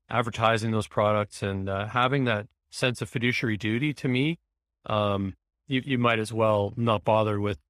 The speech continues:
with the product or the approach unless you're really focusing on the client and, uh, and their ultimate objectives at the end of the day. What brought me to Picton Mahoney, um,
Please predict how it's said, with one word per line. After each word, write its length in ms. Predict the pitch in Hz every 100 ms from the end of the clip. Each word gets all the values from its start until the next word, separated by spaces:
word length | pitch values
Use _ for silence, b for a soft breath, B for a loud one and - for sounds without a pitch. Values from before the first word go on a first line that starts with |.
| _
with 200 | 127 107
the 80 | -
product 420 | - 110 104 101
or 60 | 113
the 120 | 101
approach 420 | 95 - 107 104
unless 360 | 104 101 98 -
you're 240 | 101 95 - _ _ _ _
really 200 | 120 117
focusing 440 | 104 117 110 - 101
on 100 | 98
the 60 | 98
client 500 | - 107 104 101 -
and, 420 | 110 101 98 98
uh, 160 | 95 98
and 160 | 104
their 140 | 95 101
ultimate 300 | 104 113 101
objectives 680 | 92 107 101 104 95 - -
at 140 | 110 -
the 80 |
end 100 | 101
of 60 | 92
the 60 | 92
day. 280 | 104 92 - _ _ _ _ _ -
What 180 | 131 127
brought 200 | 147 -
me 60 |
to 80 | 113
Picton 280 | 139 - 120
Mahoney, 460 | 107 175 139 110 - _ _ _ _
um, 380 | - 110 107 104